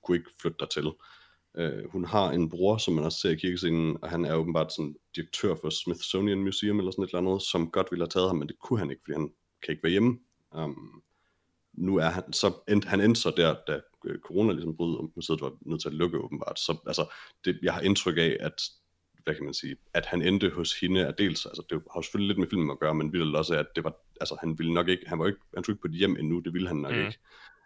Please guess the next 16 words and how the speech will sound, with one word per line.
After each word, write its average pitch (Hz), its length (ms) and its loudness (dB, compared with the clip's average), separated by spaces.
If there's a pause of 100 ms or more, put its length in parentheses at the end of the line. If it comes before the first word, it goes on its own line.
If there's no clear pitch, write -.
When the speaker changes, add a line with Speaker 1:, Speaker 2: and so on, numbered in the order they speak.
(220)
Speaker 1:
Og 80 420 2
han 85 180 -2
ville 80 120 -2
gerne 82 160 4
være 82 80 4
hos 80 100 -2
familie, 82 260 2
og 73 80 -2
det 76 80 -4
var 73 140 -2
der, 73 160 2
han 78 120 -2
kunne 82 360 -2
være. - 260 -12 (1200)
Speaker 2:
Ja, 135 120 10
ja, 160 100 6